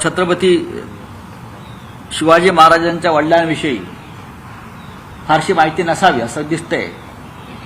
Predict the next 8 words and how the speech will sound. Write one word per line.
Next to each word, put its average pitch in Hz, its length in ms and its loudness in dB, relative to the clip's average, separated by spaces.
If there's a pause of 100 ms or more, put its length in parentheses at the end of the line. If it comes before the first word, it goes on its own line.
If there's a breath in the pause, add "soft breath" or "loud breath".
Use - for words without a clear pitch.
तर 180 120 0
महाराष्ट्र 185 520 4
सरकारनं 123 580 -4 (880)
ही 180 60 2
कर्नाटक 165 500 2
सरकारला 131 480 -6
त्या 160 220 4
संदर्भामध्ये 110 840 -4